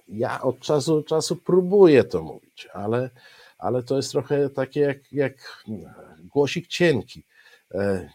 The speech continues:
ja próbuję wszemi wobec i zauważam, że to się spotyka z wielkim zaskoczeniem i patrzą na mnie jak na wariata, kiedy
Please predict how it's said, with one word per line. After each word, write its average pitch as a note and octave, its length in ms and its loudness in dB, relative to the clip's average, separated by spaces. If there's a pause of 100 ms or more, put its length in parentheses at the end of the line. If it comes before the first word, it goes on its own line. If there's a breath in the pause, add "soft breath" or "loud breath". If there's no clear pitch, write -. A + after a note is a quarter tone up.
(120)
ja A#2 240 -6 (240)
próbuję F#3+ 460 0
wszemi G#3+ 380 0
wobec A2 500 0
i A2+ 300 -6
zauważam, C3 640 0
że B2 240 -4 (140)
to A#2+ 280 -4
się - 260 -6
spotyka C3 600 -8 (400 soft breath)
z F2+ 400 -10
wielkim C3 460 -2
zaskoczeniem C#3 800 -2 (200)
i G#2+ 100 -10
patrzą C3+ 400 -4
na B2+ 120 0
mnie B2 140 -2
jak A2 180 -4
na G2+ 100 -6
wariata, A#2 500 -2
kiedy B2 300 -8